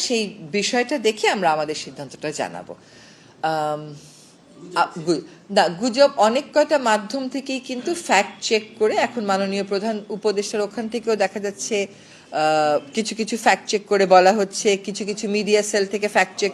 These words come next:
করা হচ্ছে, আমাদেরও পিআইডি রয়েছে। শুনেন, একটা কথা কি, গুজবটা কাউন্টার করা তো আমাদের জাতীয় দায়িত্ব, নির্বাচনটা আমাদের দেশের গণতন্ত্রের স্বার্থে, দেশের স্বার্থে হবে।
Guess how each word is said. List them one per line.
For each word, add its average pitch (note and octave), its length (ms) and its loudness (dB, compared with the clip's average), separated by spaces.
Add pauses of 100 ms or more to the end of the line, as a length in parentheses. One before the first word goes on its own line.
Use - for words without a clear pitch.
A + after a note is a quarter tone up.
করা F#3 220 2
হচ্ছে, - 240 -4 (600)
আমাদেরও A3 420 8 (340)
পিআইডি G#3 380 6 (340)
রয়েছে। G3+ 360 4 (680)
শুনেন, B3+ 220 4 (260)
একটা D#4+ 240 0
কথা D#4+ 260 2
কি, F4+ 120 4 (1200)
গুজবটা D#4+ 540 4 (140)
কাউন্টার C#4 480 4
করা D#4 220 4
তো D#4+ 120 4
আমাদের D4+ 240 2 (100)
জাতীয় A#3 360 4
দায়িত্ব, E3+ 300 0 (420)
নির্বাচনটা C#4+ 680 2 (120)
আমাদের D4+ 240 0 (120)
দেশের C#4 320 -2
গণতন্ত্রের B3+ 640 -2
স্বার্থে, D4 240 -2 (100)
দেশের C#4+ 280 2
স্বার্থে D#3+ 340 -2
হবে। B2 160 -4